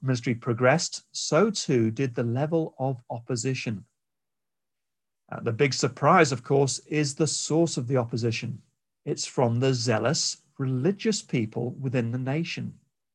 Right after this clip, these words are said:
Uh, you'd think the highly religious people and Jesus would be on the same page, but nothing could be further from the truth. Uh, so what we are witnessing here is the clash of two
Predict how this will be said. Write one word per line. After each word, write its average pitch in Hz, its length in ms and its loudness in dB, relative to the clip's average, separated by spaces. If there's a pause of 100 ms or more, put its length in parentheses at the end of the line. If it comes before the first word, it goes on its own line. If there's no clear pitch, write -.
(560)
Uh, - 60 -14
you'd 196 220 0
think 123 500 2
the 127 80 -4
highly 156 500 4
religious 123 420 2
people 123 360 -2
and 113 80 0
Jesus 123 500 -4
would 131 120 -2
be 131 120 0
on 131 120 0
the 135 80 -2
same 170 400 0
page, 120 520 0 (640)
but 143 160 0
nothing 180 380 2
could 139 180 -4
be 127 120 0
further 135 380 -2
from 127 200 -4
the 135 80 -4
truth. - 560 -4 (1400)
Uh, - 100 -10
so - 160 -6
what 123 240 2
we 127 80 2
are 117 100 6
witnessing 139 520 -2
here 104 400 -4
is 120 180 -4
the 127 120 -2
clash 156 680 -4
of 120 240 -4
two 127 640 0